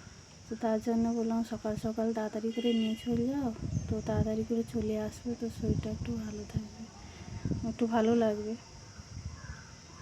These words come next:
তার জন্য তাড়াতাড়ি করে বেরিয়ে গেল। তো এই যে বাটি আর গামলা নিয়ে মুড়ি নিয়ে বসেছি, একটু জল দিয়ে মুড়িটাকে মাখিয়ে নিচ্ছি।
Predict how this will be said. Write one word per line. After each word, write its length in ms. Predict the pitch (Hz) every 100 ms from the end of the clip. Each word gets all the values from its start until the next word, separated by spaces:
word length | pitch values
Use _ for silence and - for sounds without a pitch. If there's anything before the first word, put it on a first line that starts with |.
| - - - - -
তার 180 | - 240
জন্য 280 | 233 240 247
তাড়াতাড়ি 440 | 233 220 226 226
করে 240 | 226 247 240
বেরিয়ে 360 | 220 214 220
গেল। 220 | 220 220 233 277 - - - - - - - - - - - - - - - - - - - -
তো 80 | 277
এই 200 | 262 240
যে 120 | 254
বাটি 460 | 240 240 233 254
আর 100 | 247
গামলা 380 | 233 240 226 226
নিয়ে 200 | 233 233
মুড়ি 380 | 240 226 220 226
নিয়ে 180 | 233 233
বসেছি, 580 | 233 226 - 233 - 254 262 - - -
একটু 220 | - - 233
জল 320 | 240 226 226
দিয়ে 140 | 226 240
মুড়িটাকে 520 | 240 220 220 226 240
মাখিয়ে 480 | 233 214 - - 240
নিচ্ছি। 480 | 233 233 - 254